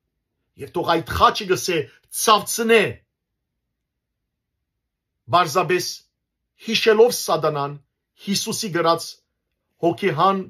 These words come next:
բևեռներուն, քամերուն, սարսափաստու հարվածները։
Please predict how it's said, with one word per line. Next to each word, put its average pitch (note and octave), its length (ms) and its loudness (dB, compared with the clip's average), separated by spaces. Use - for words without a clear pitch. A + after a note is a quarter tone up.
բևեռներուն, D#3+ 760 0
քամերուն, D#3 580 -2
սարսափաստու D3+ 920 -6
հարվածները։ A#2+ 680 -8